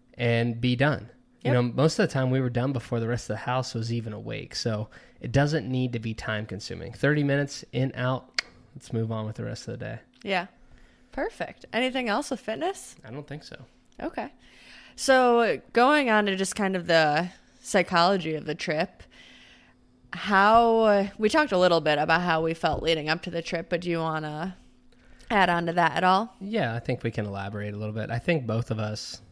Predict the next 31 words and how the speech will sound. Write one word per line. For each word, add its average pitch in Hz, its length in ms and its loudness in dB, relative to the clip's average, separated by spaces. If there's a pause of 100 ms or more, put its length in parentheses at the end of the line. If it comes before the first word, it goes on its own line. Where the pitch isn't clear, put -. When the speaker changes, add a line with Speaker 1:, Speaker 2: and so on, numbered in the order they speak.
(180)
Speaker 1:
and 117 120 -4
correct 113 300 -4
me 104 100 -6
if 104 140 -10
I'm 107 160 -8
wrong 107 240 -8
or, 110 140 -8 (240)
or 120 140 -6
chime 110 320 -4
in 110 220 -4 (640)
when 113 140 -2
you 110 100 0
want, 110 280 -2
but 107 280 -6 (1160)
leading 156 300 2
up 147 100 -2
to 127 80 -6
the 110 80 -4
trip, 117 300 -2
I 113 60 0
think 110 220 -2
we 113 120 -2
both, 107 400 -2
like, 113 180 -6
a 120 40 -12
couple 120 240 -6
months 110 280 -6
out, 107 180 -4
were 104 80 -8
thinking, 107 260 -8
"Okay, 107 300 -12